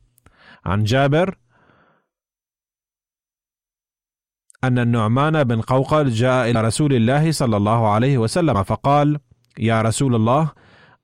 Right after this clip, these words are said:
أرأيت إن صليت المكتوبات وصمت رمضان وحرمت الحرام وحللت الحلال ولم أزد على ذلك شيئاً،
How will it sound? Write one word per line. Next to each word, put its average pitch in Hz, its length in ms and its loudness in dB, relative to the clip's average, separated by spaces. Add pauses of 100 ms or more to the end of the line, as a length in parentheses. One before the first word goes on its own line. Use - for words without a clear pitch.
أرأيت 123 460 0
إن 135 180 0
صليت 123 520 0
المكتوبات 117 760 0
وصمت 120 460 -2
رمضان 113 680 -2 (160)
وحرمت 107 540 -2
الحرام 117 480 0
وحللت 110 580 -2
الحلال 117 600 0 (800)
ولم 107 280 0
أزد 131 340 0
على 107 200 0
ذلك 110 360 -2
شيئاً، 127 500 -2